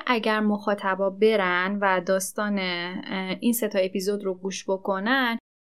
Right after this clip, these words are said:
دید بهتری پیدا می‌کنن در مورد جان و جکی.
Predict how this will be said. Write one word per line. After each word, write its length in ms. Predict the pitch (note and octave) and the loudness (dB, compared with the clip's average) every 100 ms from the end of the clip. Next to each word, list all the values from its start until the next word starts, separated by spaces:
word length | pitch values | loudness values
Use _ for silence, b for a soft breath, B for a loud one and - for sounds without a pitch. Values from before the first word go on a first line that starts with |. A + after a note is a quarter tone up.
| _ - | _ -2
دید 260 | A3 D4 D#4 | 4 4 6
بهتری 380 | C4 B3 C4+ C#4 | 4 6 6 6
پیدا 260 | C#4 B3+ | 6 4
می‌کنن 380 | B3+ B3+ C4 B3+ | 2 0 0 0
در 160 | G#3+ G3 | 0 0
مورد 300 | G3+ G#3 G3 | -2 -2 -4
جان 380 | F#3+ G3 F#3 F3 | -2 -2 -2 -4
و 100 | F3 | 0
جکی. 800 | F3 F#3+ F#3 A#3+ C4 B3+ A3 | 0 0 -2 -2 0 0 -2